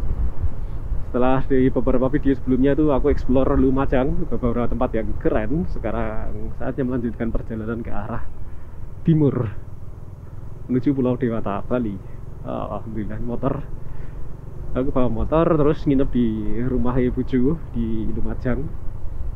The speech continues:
Karena aku kerja juga, alhamdulillah bisa work from everywhere. Dan kemudian lanjut lagi menuju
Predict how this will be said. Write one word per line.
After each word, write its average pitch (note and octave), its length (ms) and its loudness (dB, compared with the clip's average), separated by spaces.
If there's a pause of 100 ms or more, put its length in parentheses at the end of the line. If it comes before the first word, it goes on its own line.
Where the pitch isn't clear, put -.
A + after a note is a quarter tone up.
(140)
Karena C3+ 240 2
aku D3 80 -6
kerja C#3+ 320 0
juga, A#2+ 400 -2 (640)
alhamdulillah A#2 240 0
bisa B2 320 -2
work A#2+ 320 -2
from A2+ 320 -2
everywhere. A#2 800 -2 (640)
Dan A#2+ 320 -2
kemudian C3 320 2
lanjut B2+ 480 2
lagi A#2+ 400 0
menuju A#2 560 0